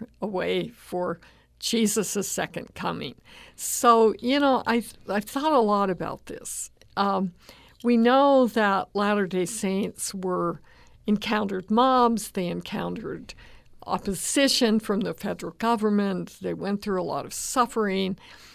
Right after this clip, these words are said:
And we sort of think about this, you know, it's a land of religious liberty.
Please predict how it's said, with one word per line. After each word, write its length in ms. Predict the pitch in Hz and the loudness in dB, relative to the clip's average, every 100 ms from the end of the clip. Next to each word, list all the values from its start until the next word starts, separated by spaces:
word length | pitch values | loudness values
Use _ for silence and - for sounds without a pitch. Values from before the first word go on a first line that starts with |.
| - _ | -20 _
And 120 | 220 | -2
we 100 | 247 | 0
sort 320 | 247 - 508 | -2 -2 -2
of 80 | 494 | -2
think 420 | - 165 277 302 | -4 -6 -4 -2
about 360 | 339 226 185 170 | -4 -4 -4 -4
this, 260 | 196 180 226 | -4 -2 0
you 80 | |
know, 160 | 220 214 | 0 0
it's 220 | 208 - | -4 -4
a 120 | 208 180 | -4 -2
land 420 | 208 240 247 208 | -2 0 0 -2
of 240 | 185 - _ - | -4 -10 _ -6
religious 600 | 202 202 196 - 180 - | -4 -2 -4 -4 -10 -6
liberty. 680 | 202 208 196 - 190 175 | -4 -2 -4 -4 -4 -4